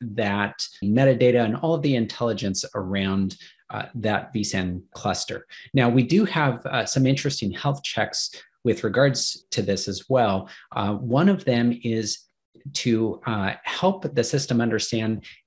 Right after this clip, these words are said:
if the vCenter server is in an authoritative state. And what this is going to do is, uh, check to figure out if that new vCenter server is able to make some of the,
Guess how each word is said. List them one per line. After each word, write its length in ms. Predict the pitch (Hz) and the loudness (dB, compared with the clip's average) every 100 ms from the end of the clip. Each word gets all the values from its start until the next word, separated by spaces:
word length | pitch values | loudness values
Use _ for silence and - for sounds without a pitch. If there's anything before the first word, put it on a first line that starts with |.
| _ | _
if 300 | 120 113 - | -2 -2 -4
the 80 | 104 | -4
vCenter 520 | 98 135 - 117 104 | 0 0 2 0 0
server 460 | - 143 120 101 - | 0 2 4 2 2
is 340 | 120 117 120 - | -4 -2 -4 -6
in 380 | 151 139 139 139 | 2 4 4 2
an 400 | 123 117 110 104 - _ | -2 -2 -2 -4 -10 _
authoritative 680 | 117 - 123 113 - 101 - | -6 2 4 4 2 -2 -2
state. 480 | - - 87 80 - | -4 -2 -4 -4 -4
And 180 | 110 113 | -2 -2
what 140 | 120 | 0
this 180 | 151 147 | 0 -2
is 80 | 147 | 0
going 220 | 147 131 | 2 2
to 60 | |
do 200 | 113 127 | 2 0
is, 180 | 113 - - - - _ _ _ _ _ - - | 0 -4 -10 -20 -20 _ _ _ _ _ -20 -8
uh, 160 | - 107 | 0 0
check 460 | - - 160 - 143 - _ | 0 -2 -2 -4 -10 -14 _
to 100 | - | -6
figure 320 | 117 185 190 | -2 -2 2
out 320 | 123 113 - - - _ | 2 2 -2 -12 -20 _
if 360 | 165 175 180 - _ _ _ - | 2 2 2 -10 _ _ _ -2
that 320 | - 143 - | 0 0 2
new 340 | 143 143 190 | 6 8 6
vCenter 480 | 175 131 104 98 87 | 4 0 0 -2 -2
server 380 | - 90 101 165 | -6 -8 -4 -4
is 140 | 165 | 2
able 240 | 160 147 147 | 4 4 2
to 180 | - 139 | 2 2
make 380 | 104 101 104 | 2 0 -2
some 200 | - 107 | -2 0
of 140 | 101 - | 0 0
the, 260 | 98 92 | -2 -2